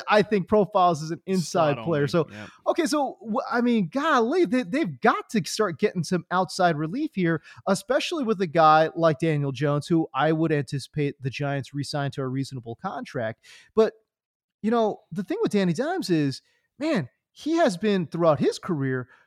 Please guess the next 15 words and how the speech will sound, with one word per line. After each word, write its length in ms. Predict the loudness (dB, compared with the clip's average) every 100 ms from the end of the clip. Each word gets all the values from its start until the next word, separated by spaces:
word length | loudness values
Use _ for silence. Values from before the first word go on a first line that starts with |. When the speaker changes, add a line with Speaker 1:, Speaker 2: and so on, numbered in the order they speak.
| _ _ -8
Speaker 1:
uh, 160 | -4
shown 280 | 0 2 4
a, 140 | 4 6
a 160 | 4
real 600 | 4 0 -2 0 2 2
strong 400 | -2 -2 0 0
proclivity 560 | -2 -8 -4 -4 -2 -4
to 180 | -2 -4
throw 300 | -2 -2 0
a 160 | -2 0
nice 480 | 0 0 0 -2 -8
deep 280 | -6 -6
shot 400 | -6 -4 -2 -4
too. 240 | -8 -6 -4
So, 280 | 0 2